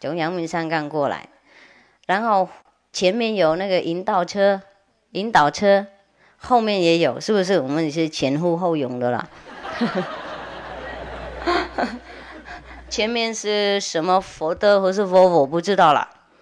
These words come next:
或是 Benz，说不定，Benz 是，啊？Toyota 也是蛮有价值吧？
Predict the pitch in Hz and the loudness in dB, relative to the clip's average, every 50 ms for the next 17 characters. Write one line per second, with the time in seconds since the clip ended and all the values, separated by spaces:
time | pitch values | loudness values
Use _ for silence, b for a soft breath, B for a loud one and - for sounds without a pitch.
0 | _ _ - 175 170 202 202 202 202 202 196 190 156 156 156 147 - 185 180 175 | _ _ -8 -2 0 0 4 6 8 6 6 6 4 2 2 4 4 4 4 4
1 | 180 180 208 160 135 - - - 165 165 165 147 143 156 123 - - _ _ _ | 4 2 2 0 0 -4 -2 0 0 0 0 -2 -4 -8 -14 -14 -16 _ _ _
2 | _ - 180 202 233 226 - _ _ - _ _ _ _ _ _ _ _ _ _ | _ 0 0 0 0 -2 -8 _ _ -20 _ _ _ _ _ _ _ _ _ _
3 | _ _ _ - 214 220 233 240 240 269 277 269 220 202 190 190 185 180 233 226 | _ _ _ 4 6 8 8 10 10 10 8 8 8 8 6 6 4 2 0 0
4 | 214 196 214 226 202 175 165 160 160 131 - - - _ _ - 220 214 202 196 | 2 2 2 2 2 2 2 0 -2 -4 -8 -12 -18 _ _ -4 -4 -4 -2 -2
5 | 190 185 185 185 175 | -2 -2 -2 -2 -4